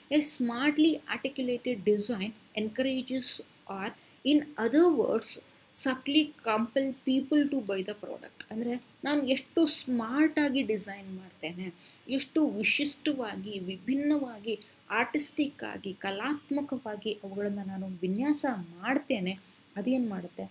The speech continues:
ನನ್ನ ಗ್ರಾಹಕರಿಗೆ ನನ್ನ ಪ್ರಾಡಕ್ಟನ್ನು ಅಥವಾ ನನ್ನ ಉತ್ಪನ್ನಗಳನ್ನ ಕೊಂಡುಕೊಳ್ಳುವ ಹಾಗೆ ಅದನ್ನ ನನಗೆ ಪ್ರೇರೇಪಣೆಯನ್ನ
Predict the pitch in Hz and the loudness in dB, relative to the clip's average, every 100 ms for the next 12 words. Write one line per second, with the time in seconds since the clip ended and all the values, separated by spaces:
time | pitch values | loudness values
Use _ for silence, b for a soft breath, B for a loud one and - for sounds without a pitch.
0 | - _ 170 151 214 226 220 _ _ _ | -14 _ -10 -6 -6 -6 -10 _ _ _
1 | _ _ _ _ - 220 185 202 240 262 | _ _ _ _ -6 -2 0 0 0 0
2 | 220 196 190 180 180 185 - 175 170 180 | -2 -2 -2 -2 -4 -8 -10 -8 -8 -8
3 | 170 175 180 - 196 175 202 - B - | -14 -14 -14 -8 -4 -4 -4 -8 B -2
4 | 254 - - 277 254 233 190 180 180 180 | -2 -2 0 0 2 0 -4 -4 -6 -6
5 | - 226 254 269 214 190 190 180 175 180 | 2 8 8 6 -2 -2 -2 -2 -4 -6
6 | 170 220 196 180 202 226 180 208 240 - | -6 -8 -8 -6 -8 -8 -8 -6 -8 -2
7 | 226 247 254 226 165 165 160 | 2 6 6 4 0 -4 -6